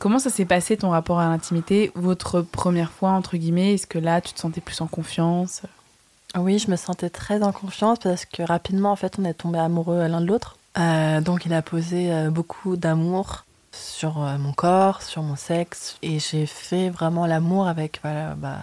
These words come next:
Speaker 2: beaucoup d'amour. <laughs> Et je dirais que même à ce moment-là, quand du coup j'étais avec cette personne-là et que je fréquentais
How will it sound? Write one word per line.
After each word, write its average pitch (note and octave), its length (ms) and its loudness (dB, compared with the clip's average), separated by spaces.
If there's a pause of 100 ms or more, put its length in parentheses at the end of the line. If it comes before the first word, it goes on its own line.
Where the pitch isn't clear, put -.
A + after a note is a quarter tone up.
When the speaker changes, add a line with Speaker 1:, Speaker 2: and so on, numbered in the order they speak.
(240)
Speaker 2:
beaucoup D3+ 260 -8
d'amour. D3+ 460 0
<laughs> - 60 -2 (1400)
Et D#3+ 220 0
je D#3 80 -6 (160)
dirais F3+ 300 0
que E3+ 340 -2
même F3+ 220 2
à F3 80 2
ce - 120 -8
moment-là, E3+ 460 4
quand D#3+ 240 -2
du D#3 160 -4
coup - 180 -10
j'étais D#3+ 460 -4 (140)
avec F3 140 -6
cette E3 140 -2
personne-là F3 520 -2
et F3 120 -4
que - 140 -4
je D3 160 -8
fréquentais D#3+ 460 -8